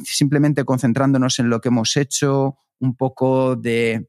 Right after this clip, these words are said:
relajación, unas respiraciones, cualquier cosa que nos ayude, como por ejemplo leer o un baño antes,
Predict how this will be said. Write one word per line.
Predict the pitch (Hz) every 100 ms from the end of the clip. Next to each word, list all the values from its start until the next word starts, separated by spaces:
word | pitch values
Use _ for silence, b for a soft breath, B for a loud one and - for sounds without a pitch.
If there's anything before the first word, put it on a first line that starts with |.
| _
relajación, | - 107 113 110 - 151 147 147
unas | 139 135
respiraciones, | 127 - - 107 - 151 156 151
cualquier | - 123 180
cosa | 185 190 170
que | -
nos | 143
ayude, | 113 135 175
como | 156 120
por | 104 107
ejemplo | 135 123
leer | 110 147
o | 120
un | 135
baño | 160 156
antes, | 156 175 165 -